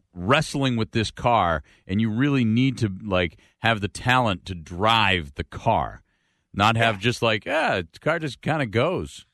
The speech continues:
Speaker 1: you know?
Speaker 2: Well, the, some of the in-car cams, like, if you, if you get nauseous easily
Speaker 1: They're working it.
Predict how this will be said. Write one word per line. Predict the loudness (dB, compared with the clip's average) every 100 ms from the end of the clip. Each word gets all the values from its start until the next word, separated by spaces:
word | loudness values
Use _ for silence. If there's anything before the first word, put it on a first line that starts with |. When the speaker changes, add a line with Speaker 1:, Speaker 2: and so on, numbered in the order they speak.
| _
Speaker 1:
you | -8 -2
know? | 0 0
Speaker 2:
Well, | -2 -4
the, | -6 -12 -8
some | -6
of | -6
the | -6
in-car | -8 -4 -4 -4
cams, | -10 -14 -14 -14
like, | -12 -12 -14
if | -20
you, | -20 -18 -18
if | -18 -14
you |
get | -8 -6
nauseous | -4 -6 -6 -12 -10
easily | -10 -10 -10 -10 -6
Speaker 1:
They're | -2
working | 0 0 -4
it. | -8